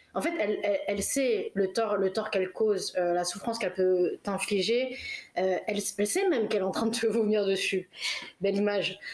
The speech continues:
Mais, et l'autre, en fait, qui, qui accepte, c'est ok, en fait, en,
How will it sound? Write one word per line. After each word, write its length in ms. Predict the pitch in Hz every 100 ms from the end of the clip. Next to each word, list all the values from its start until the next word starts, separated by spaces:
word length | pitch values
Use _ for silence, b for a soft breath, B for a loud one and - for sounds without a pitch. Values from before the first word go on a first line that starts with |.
| 190 -
Mais, 400 | 214 220 240 240 240 -
et 140 | 233 240
l'autre, 320 | 302 359 254
en 80 | 226
fait, 200 | 262 254
qui, 420 | - 226 214 - -
qui 140 | 233
accepte, 640 | 226 226 269 294 285 - - -
c'est 580 | - - 240 226 - - - _ _ _ -
ok, 220 | 208 285 269 175 - - _ -
en 80 | 196
fait, 180 | 247 240
en, 600 | 190 180 160 135 131